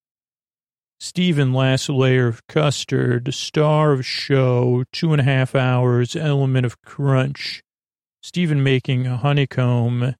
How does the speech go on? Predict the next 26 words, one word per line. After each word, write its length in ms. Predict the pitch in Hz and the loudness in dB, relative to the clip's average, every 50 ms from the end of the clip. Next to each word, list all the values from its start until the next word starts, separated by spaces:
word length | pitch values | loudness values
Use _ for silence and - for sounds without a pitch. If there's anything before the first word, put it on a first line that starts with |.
| _ _ _ _ _ _ _ _ _ - | _ _ _ _ _ _ _ _ _ -14
Sophie, 520 | - - 170 170 170 156 - - 143 135 | -6 -2 0 2 2 0 0 0 -2 0
Rice 360 | 123 127 131 131 120 - - | 2 2 2 2 2 0 -4
Krispie 480 | - - - 170 165 - - - 139 120 - | -8 -4 -2 -2 -2 -2 -4 -8 -8 -8 -8
cake. 540 | - - 123 127 127 135 127 - - - _ _ _ _ _ _ _ _ _ _ _ _ _ _ _ _ _ _ _ _ _ | -6 -2 -2 0 0 -2 -4 -8 -12 -20 _ _ _ _ _ _ _ _ _ _ _ _ _ _ _ _ _ _ _ _ _
Perfect 440 | - 170 170 175 - - 165 139 - | 0 2 2 2 2 0 -4 -2 -2
mousse 560 | 143 139 147 147 147 143 131 - - - - 180 170 - | 0 2 4 4 4 4 2 0 -4 -4 -4 -4 -4 -4
to 180 | - 175 151 | -2 0 0
encase 760 | 131 131 135 131 - - 165 151 143 127 117 110 - - - | 2 0 0 -2 0 2 2 4 4 4 2 0 -2 -4 -4
entire 640 | 139 123 117 - - 127 120 117 117 117 127 127 117 - | -2 -4 -2 0 0 2 2 2 2 2 0 -2 -4 -6
cake. 360 | - - 151 147 139 131 117 - _ _ - | -2 0 2 4 4 2 0 -2 _ _ -4
Paul 380 | 143 143 139 139 139 139 135 | -2 0 2 2 2 2 2
and 160 | 131 127 123 | 0 0 -2
Prue 220 | - - 151 139 127 - | -2 -2 -2 -2 -2 -4
talk, 520 | - - 156 143 147 151 147 147 147 143 - - | -6 -4 -2 0 0 2 2 0 0 -2 -4 -6
lavender 840 | 135 131 123 127 127 131 135 135 139 139 135 139 139 131 135 131 | -6 -2 0 0 2 2 2 2 2 2 2 0 0 2 2 2
and 300 | 127 123 123 123 123 123 | 2 2 0 0 0 2
lemon. 640 | 127 127 131 127 127 135 131 131 127 131 127 127 135 - _ | 2 2 4 4 4 2 2 2 2 2 0 -2 -2 -4 _
Prue 240 | - 190 185 175 160 | -2 0 2 2 4
worried 580 | 156 147 147 147 143 143 143 139 135 131 123 | 4 4 4 4 4 4 4 2 2 0 0
about 360 | 131 123 127 123 123 127 127 | 0 0 2 2 2 0 -2
Stephen 800 | - - - - - 151 143 139 135 123 127 127 127 127 127 147 156 | -4 -8 -8 -4 -2 0 2 2 2 2 2 0 0 0 -2 -2 -2
more 460 | 156 135 135 147 151 156 156 156 151 | -2 0 0 2 4 4 4 4 2
than 200 | 143 131 143 139 | 2 0 0 0
he 180 | 127 147 156 147 | 2 0 0 -2
can 320 | - - - 147 143 139 - | -4 -4 -4 -4 -4 -4 -6
chew. 680 | - - - - 202 208 196 151 120 117 123 127 131 | -8 -8 -4 -2 0 0 2 2 0 0 -2 -4 -8